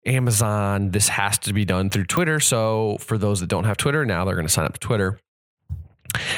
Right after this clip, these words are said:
Really, the Thursday night games, like I said before, draw smaller audiences than the Sunday, Monday games. So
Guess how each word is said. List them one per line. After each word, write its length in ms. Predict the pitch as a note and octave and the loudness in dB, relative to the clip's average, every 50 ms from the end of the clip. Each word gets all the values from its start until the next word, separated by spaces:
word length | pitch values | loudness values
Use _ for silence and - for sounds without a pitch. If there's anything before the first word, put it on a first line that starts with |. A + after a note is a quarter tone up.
| - - - - - - | -2 -4 -4 -6 -6 -2
Really, 520 | - A2 A2+ D3 F3+ E3+ F#3 F3+ D#3+ - - | 0 2 4 4 4 2 2 2 0 0 -2
the 460 | - - C3 A#2+ A#2+ B2 B2 A#2+ A#2+ A#2+ | -2 0 2 2 4 4 4 4 2 2
Thursday 380 | - - C3+ C#3 D3 D3+ D#3+ | 0 0 0 0 2 2 2
night 260 | D3+ D3 C3+ - A2 | 2 2 0 0 0
games, 720 | G#2+ G#2+ G2+ G#2+ A2 A2+ B2 B2+ C3 B2+ A#2+ - - - - - | 0 0 2 2 2 2 2 2 2 2 4 4 4 2 0 0
like 180 | G#2 G2 G2 G#2 | -2 -2 0 2
I 40 | G2 | 2
said 260 | G2+ A2 G2 F#2 - | 2 2 0 0 -2
before, 540 | - F#2+ - F#2 F#2 F#2+ G2 F#2+ F#2 - - _ _ _ _ _ _ _ _ _ - A#2 | -4 -4 -2 -2 0 0 0 0 0 -2 -6 _ _ _ _ _ _ _ _ _ -4 -2
draw 280 | A2+ G2 G#2+ A2+ G#2+ G#2 | 0 2 2 2 2 2
smaller 560 | - - - A2 G2 G#2 G#2+ A2 G#2+ G2+ - - | 2 2 2 2 0 0 0 0 0 0 0 0
audiences 500 | F#2+ F2+ D#2+ D#2+ E2+ - E2 F2 F2 F2 | 0 0 0 0 0 0 0 0 0 0
than 180 | F2 E2+ E2 | 0 0 2
the 80 | D#2+ E2+ | 2 2
Sunday, 240 | - - E2 D#2+ D#2 | 2 2 0 0 2
Monday 320 | D#2 C2+ A1+ - G1+ - | 0 0 0 0 0 0
games. 320 | G1+ G1+ - - - - - - | 0 -2 0 0 0 0 0 -2
So 460 | - - C3 A2+ A2 G#2+ G2 - - | -2 0 0 2 0 0 -2 -4 -8